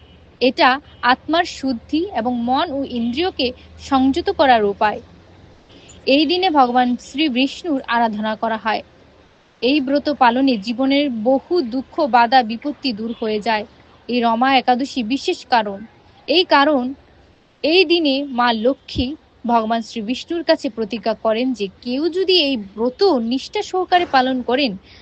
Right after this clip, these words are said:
তার জীবনে ধন, শান্তি আর দু-, সুখের অভাব হবে না। প্রাচীনকালের এক গল্প রয়েছে, যেটি রা-, একটি রাজা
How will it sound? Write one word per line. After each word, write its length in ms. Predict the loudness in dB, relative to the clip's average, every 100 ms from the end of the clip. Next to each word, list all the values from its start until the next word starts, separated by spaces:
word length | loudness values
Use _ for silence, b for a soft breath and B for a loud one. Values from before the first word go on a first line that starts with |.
| b b b 2
তার 320 | 6 6 2
জীবনে 400 | -2 0 2 2
ধন, 460 | 0 2 4 4 2 -6 -16 -18
শান্তি 640 | -2 2 2 2 -2 -4 0
আর 200 | 4 2
দু-, 300 | 0 -6 -6
সুখের 500 | -4 -6 -2 0 2
অভাব 280 | 2 0 -2 -2
হবে 220 | -6 -4
না। 200 | -8 -10 -18 -20 _ _ _ _ _ _ _ _ _ -16 -16 -18 -20 -20 -20 -20 -20 -4
প্রাচীনকালের 840 | 2 2 2 0 2 2 2 2 0
এক 140 | 0 -2 0
গল্প 340 | 2 2 0
রয়েছে, 540 | 0 0 -2 -4 -6 -6 _ _ -20 _ -14 -14 -14 -18 -20 -18 -6
যেটি 520 | 4 4 4 2 2 -2 b b b 0
রা-, 240 | 4 4
একটি 280 | 4 2 2
রাজা 520 | 6 4 4 4 2